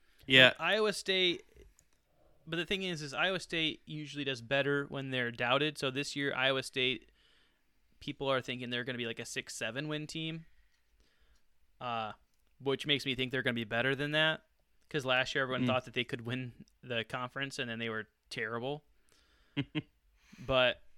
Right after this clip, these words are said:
Speaker 2: it doesn't matter how good Iowa State is because Iowa just finds a way to win that game almost every single year.
Speaker 1: Iowa could be four and oh going in, into the Michigan game. That'd be
Speaker 2: Let's,
Speaker 1: scary.
Speaker 2: let's rephrase that.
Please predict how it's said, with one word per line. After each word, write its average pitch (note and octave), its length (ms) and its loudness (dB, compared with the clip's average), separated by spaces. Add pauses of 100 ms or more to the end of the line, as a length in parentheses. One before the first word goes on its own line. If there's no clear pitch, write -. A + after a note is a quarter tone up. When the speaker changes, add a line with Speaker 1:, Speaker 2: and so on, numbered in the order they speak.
(100)
Speaker 2:
it E3+ 60 -10
doesn't F3 240 -2
matter D3 260 2
how C#3+ 120 0
good C3+ 180 -2
Iowa C3 300 -2
State B2+ 260 -4
is A#2+ 140 -8
because B2 260 -10
Iowa C3 480 0
just A#2 300 -6
finds A#2+ 260 -6
a A#2+ 60 -4
way A2+ 80 -4
to A#2 60 -4
win A2 140 -2
that G#2+ 140 -2
game G#2+ 240 -8 (220)
almost A#2 300 -6
every A#2 260 -2
single A2+ 320 -6
year. F2+ 240 -10 (1300)
Speaker 1:
Iowa D3+ 340 8
could C3+ 220 4
be B2+ 100 4
four B2+ 300 6
and A#2+ 80 6
oh A#2+ 160 6
going A#2 340 4
in, A2+ 260 -2
into A#2+ 220 2
the A2+ 80 0
Michigan A2+ 460 -2
game. G#2+ 380 0 (1400)
That'd A2+ 180 0
be A2 180 -2 (540)
Speaker 2:
Let's, D#3 140 0
Speaker 1:
scary. - 220 2
Speaker 2:
let's G3 120 6
rephrase D#3 460 4
that. B2 240 4